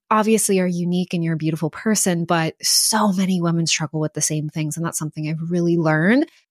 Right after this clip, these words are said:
And I especially know this after five thousand women have had incredible transformations and counting inside of our program. So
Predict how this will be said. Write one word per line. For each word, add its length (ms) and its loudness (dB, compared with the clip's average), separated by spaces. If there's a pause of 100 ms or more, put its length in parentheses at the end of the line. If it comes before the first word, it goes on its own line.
(140)
And 120 0
I 40 4
especially 480 2
know 140 4
this 220 2
after 280 -4
five 540 -2
thousand 380 0
women 300 4
have 200 0
had 180 -2
incredible 640 0
transformations 720 0
and 100 -4
counting 560 0 (300)
inside 320 0
of 100 -2
our 120 -2
program. 480 -2
So 520 2